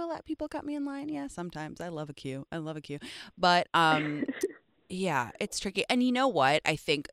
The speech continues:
Speaker 1: just, like, on a, on a wider point, it's funny because someone asked me on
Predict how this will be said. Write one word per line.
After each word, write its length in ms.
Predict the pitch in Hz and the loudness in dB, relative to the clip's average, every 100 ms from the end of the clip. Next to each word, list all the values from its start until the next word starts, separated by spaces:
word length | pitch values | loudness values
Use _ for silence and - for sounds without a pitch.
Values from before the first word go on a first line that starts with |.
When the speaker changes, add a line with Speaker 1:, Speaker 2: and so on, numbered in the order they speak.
| 156 | -8
Speaker 1:
just, 220 | 160 - | -6 -2
like, 140 | 160 | -2
on 120 | 143 143 | 0 -2
a, 120 | 135 - | -2 -2
on 160 | 139 | -2
a 60 | 143 | 2
wider 320 | 127 127 135 | 2 2 -2
point, 260 | - 139 165 | -4 -4 -4
it's 160 | 165 | -4
funny 220 | - 196 | -4 -4
because 260 | 185 160 151 | -2 -2 -2
someone 280 | - 156 165 | -2 0 0
asked 320 | 143 143 - | 0 -2 -2
me 80 | 151 | -4
on 180 | 135 | -4